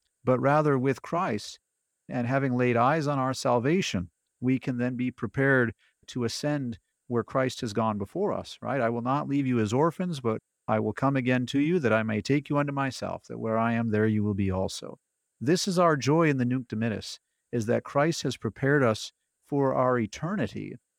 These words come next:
in ways that this world can never comprehend or duplicate or mimic. And therefore, I need nothing else other than this divine service to prepare me to die and leave this earth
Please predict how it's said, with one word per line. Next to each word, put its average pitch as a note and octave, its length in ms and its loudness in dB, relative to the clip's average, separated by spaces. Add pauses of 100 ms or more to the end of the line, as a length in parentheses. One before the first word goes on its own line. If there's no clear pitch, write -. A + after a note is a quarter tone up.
(220)
in C#3+ 220 0
ways D3+ 340 4
that C3+ 200 -2
this C#3 180 -2
world D#3 320 2
can B2 220 2
never E3 260 2
comprehend A#2+ 680 0
or B2 220 -2
duplicate A#2 640 0
or A2 180 0
mimic. C3+ 600 0 (720)
And C#3+ 180 2
therefore, D#3 600 0 (220)
I E3+ 160 0
need G#3+ 280 0
nothing F#3+ 500 0
else E3+ 600 -4
other E3 260 4
than E3+ 200 -2
this D3+ 140 0
divine D3 420 2
service D3+ 640 -6 (380)
to B2+ 100 -2
prepare D#3+ 440 2
me G#2 260 0 (280)
to - 120 -8
die G#2 340 2
and B2+ 160 -2
leave A#2+ 320 -2
this - 340 -4
earth A2+ 420 -4